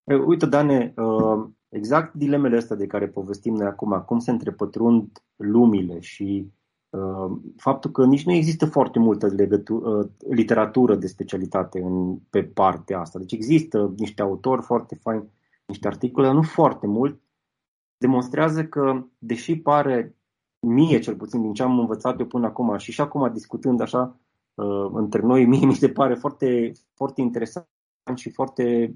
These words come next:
logic că se pot folosi eficient, totuși pare un domeniu care e, încă e destul de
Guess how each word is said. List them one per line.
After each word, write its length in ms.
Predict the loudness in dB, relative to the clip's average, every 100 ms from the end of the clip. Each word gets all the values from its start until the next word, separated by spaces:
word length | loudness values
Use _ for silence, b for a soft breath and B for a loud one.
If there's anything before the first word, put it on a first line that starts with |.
| -4
logic 480 | 2 4 4 0 -8
că 120 | -10
se 140 | -8
pot 180 | -6 -6
folosi 300 | -4 -4 -4
eficient, 520 | -4 -6 -8 -6 -6 _ _
totuși 540 | 2 2 4 2 2 2
pare 220 | 4 4
un 160 | 2
domeniu 440 | 2 2 2 2 0
care 320 | -2 0 0
e, 260 | 2 0 -2
încă 280 | -2 0 0
e 40 |
destul 400 | 0 -2 -2 0
de 460 | 4 6 6 4